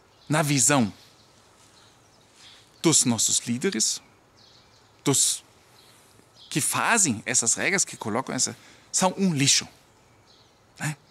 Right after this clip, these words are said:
Isso não serve pra alimentar. Se nós tivermos um pepino que é assim, não é reto, é assim, não serve pra alimentar a população. E assim, claro, né, gente?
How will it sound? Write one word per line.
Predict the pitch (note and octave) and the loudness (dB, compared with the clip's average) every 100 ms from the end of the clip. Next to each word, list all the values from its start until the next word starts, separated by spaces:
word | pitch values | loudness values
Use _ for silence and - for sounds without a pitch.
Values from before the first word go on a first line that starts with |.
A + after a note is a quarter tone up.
| _ - - _ _ _ _ | _ -20 -20 _ _ _ _
Isso | G#3 G#3 F#3+ - - | 2 2 0 -6 -2
não | E3 | 0
serve | F3+ B2+ C3 D3 | 0 0 -4 -8
pra | A2 | -8
alimentar. | A2 C3 B2+ - - _ _ - | -6 -6 -8 -12 -18 _ _ -6
Se | - | -2
nós | D3+ C#3+ | 0 0
tivermos | D3+ F#3 G3+ - - - - A3+ | 0 0 2 0 -2 -16 -6 0
um | |
pepino | A3+ B3 C4 E4 B3+ - - - | 2 4 4 4 2 0 -12 -14
que | - A#3 | -2 0
é | A3 | 4
assim, | - B3+ D4 - - _ _ _ _ _ _ - | 4 4 2 0 -8 _ _ _ _ _ _ -2
não | E3 | 0
é | E3 | 0
reto, | C3+ G3+ - - - | 0 -2 -4 -10 -4
é | F3 | 0
assim, | - G#3+ G3+ - - - - | 2 0 -4 -10 -20 -20 -2
não | A3+ | 2
serve | A3+ G3+ G#3+ | 4 2 0
pra | G#3 D3+ D#3+ - - | -2 -2 -4 -6 -4
alimentar | C#3 B2 A2+ A2+ | -2 0 -2 -6
a | |
população. | A#2 - E3 D#3+ - - - - - | -8 -10 -10 -8 -10 -14 -20 -12 -2
E | D#4+ | 2
assim, | - F4 D#4 - - - - - - - - - - | 2 2 0 -4 -20 -20 -20 -20 -20 -20 -20 -18 -12
claro, | - F3 A3+ | 0 2 4
né, | F#3+ G#3+ | 2 2
gente? | F3+ C3 - | 0 -2 -6